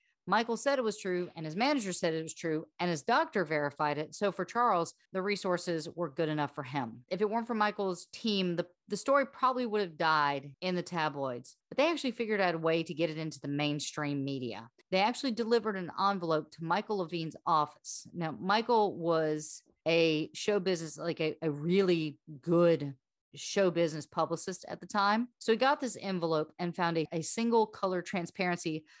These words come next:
of Michael Jackson lying in the hyperbaric chamber in his street clothes and no shoes. There was no letter, no context, no information, no return address, just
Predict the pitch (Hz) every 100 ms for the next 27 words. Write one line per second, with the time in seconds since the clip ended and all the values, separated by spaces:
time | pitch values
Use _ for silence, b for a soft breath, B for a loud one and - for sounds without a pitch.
0 | b b 170 151 170 185 208 226 180 180
1 | 170 - 147 147 _ _ - 180 185 180
2 | 170 160 - 175 151 190 190 185 175 147
3 | - 170 151 - 208 226 285 269 - -
4 | 320 226 - 190 180 165 - - 165 165
5 | 151 - - 202 160 101 - - _ -
6 | 180 180 151 160 143 135 202 247 302 302
7 | - 147 151 151 - 233 240 269 240 233
8 | - _ _ _ 160 202 269 277 269 233
9 | 196 202 - 185 180 175 _ - 151 170
10 | 214 202 202 185 170 156 151 135 - -
11 | _ _ - 175 180 185 - -